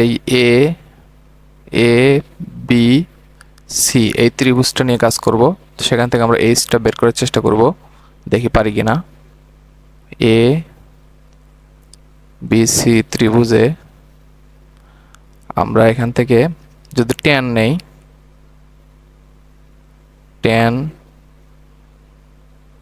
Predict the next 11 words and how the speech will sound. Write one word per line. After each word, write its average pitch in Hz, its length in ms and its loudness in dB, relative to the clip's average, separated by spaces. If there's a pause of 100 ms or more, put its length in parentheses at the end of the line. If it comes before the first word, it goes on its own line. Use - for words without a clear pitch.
(840)
সি - 180 0 (120)
নিলাম, 107 280 2 (640)
তাহলে 113 280 2
এখান 127 200 -2
থেকে 123 200 0
আমরা 117 180 2 (240)
লিখতে 117 240 -2
পারবো 113 240 2 (4000)
ট্যান 123 240 0
মানে 123 180 0
হলো 131 120 4